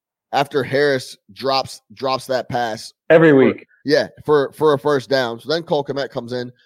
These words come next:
Speaker 1: makes a play, and then it's like, "Well, I don't have him on the game plan sheet," so then he's just not gonna see, like, there's no adjustments being made, so he's not gonna, not gonna see the field. Qu-, on Quick's point,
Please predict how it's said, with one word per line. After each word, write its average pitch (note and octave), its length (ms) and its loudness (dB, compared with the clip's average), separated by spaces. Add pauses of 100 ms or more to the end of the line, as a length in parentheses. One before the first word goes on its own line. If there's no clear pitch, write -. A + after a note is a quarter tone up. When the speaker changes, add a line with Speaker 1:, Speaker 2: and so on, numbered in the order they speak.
(160)
Speaker 1:
makes D3+ 260 -2
a C3+ 60 -8
play, C#3 480 0 (600)
and E3 140 0
then F3+ 260 4
it's E3 160 -4
like, E3+ 200 2 (100)
"Well, D3 280 2
I C3+ 100 0
don't E3+ 180 0
have D#3 280 2
him D3+ 160 0
on C#3 140 0
the B2+ 80 -4
game C3 280 -4
plan A2+ 280 -10
sheet," A#2+ 260 -10
so C3+ 160 -6
then C3+ 180 0
he's D3 140 -6
just D#3 160 -8
not E3 140 0
gonna D#3+ 140 -4
see, D3+ 120 -10
like, C#3+ 220 -4
there's D#3 180 0
no F3+ 160 2
adjustments D#3+ 420 -2
being A#2+ 220 -6
made, B2 200 -2
so B2+ 100 -6
he's B2+ 120 -6
not C#3 180 -4
gonna, B2+ 280 -10 (340)
not D3 180 -2
gonna C#3 140 -4
see C#3+ 140 -4
the B2 100 -8
field. A#2+ 300 -2 (200)
Qu-, - 180 -16
on D#3 160 4
Quick's - 360 2
point, A2 280 -6